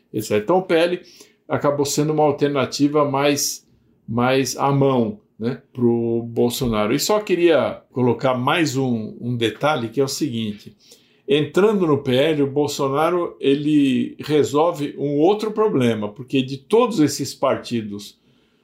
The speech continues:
do chamado centrão, ou partidos de centro, que nome que se queira dar pra eles,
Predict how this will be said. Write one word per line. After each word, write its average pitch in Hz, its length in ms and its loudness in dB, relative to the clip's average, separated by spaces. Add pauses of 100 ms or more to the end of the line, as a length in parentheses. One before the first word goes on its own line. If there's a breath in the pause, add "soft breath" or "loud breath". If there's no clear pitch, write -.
(260)
do 135 200 4
chamado 135 600 2
centrão, 123 680 0
ou 120 140 2
partidos 131 440 -2
de 123 80 -4
centro, 139 600 0
que 139 120 -4
nome 139 360 2
que - 80 -4
se 117 160 -2
queira 117 280 2
dar 110 160 0
pra 113 220 -2
eles, 135 480 0